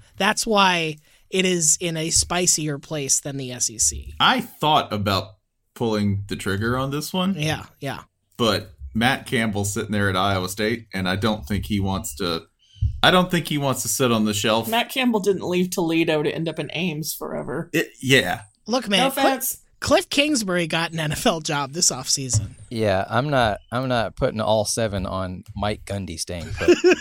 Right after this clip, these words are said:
Speaker 2: <laughs> Yeah, like, that's, that's another thing is, you know, Gundy is, like, forever lurking right there, so
Speaker 3: Mm.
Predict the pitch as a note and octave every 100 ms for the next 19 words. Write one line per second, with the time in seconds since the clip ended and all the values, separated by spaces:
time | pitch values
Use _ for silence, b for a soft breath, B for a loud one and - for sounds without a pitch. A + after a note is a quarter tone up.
0 | F#4 - - - C#3 B2 F#2+ F2 E2 -
1 | A2 G#2 B2 A#2 A2+ B2 A#2 G#2+ G2 F#2
2 | F2 F2 E2+ F2+ - F#2 E2+ C#2 - -
3 | - _ - A2 G#2+ G2 F2+ F2+ F2+ F2
4 | - F#2 F2+ F2+ F2+ F#2 F2+ F2+ F2 E2+
5 | F2 G2+ E2 E2+ E2 - D#2+ D2+ D2 -
6 | E2+ E2 E2+ F3+ F3 F3+